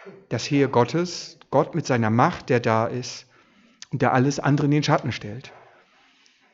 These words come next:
Und die werden mit Blindheit geschlagen, die Feinde. Und das Wunderbare ist,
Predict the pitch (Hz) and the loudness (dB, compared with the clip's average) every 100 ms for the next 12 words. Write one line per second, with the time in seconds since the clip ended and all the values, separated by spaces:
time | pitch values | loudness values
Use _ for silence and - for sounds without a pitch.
0 | _ _ _ _ _ _ _ - 123 139 | _ _ _ _ _ _ _ -10 -2 4
1 | 123 127 127 117 139 180 214 196 196 190 | 6 6 4 2 8 8 8 6 4 0
2 | - 156 151 156 165 139 127 120 120 135 | 4 6 8 6 2 -2 0 2 4 2
3 | 135 143 151 - _ _ _ _ _ _ | 2 0 -2 -10 _ _ _ _ _ _
4 | _ _ - 123 120 131 151 170 - 110 | _ _ -4 0 0 2 4 4 4 2
5 | 117 151 147 143 - - - | 2 -2 -2 -6 -8 -14 -16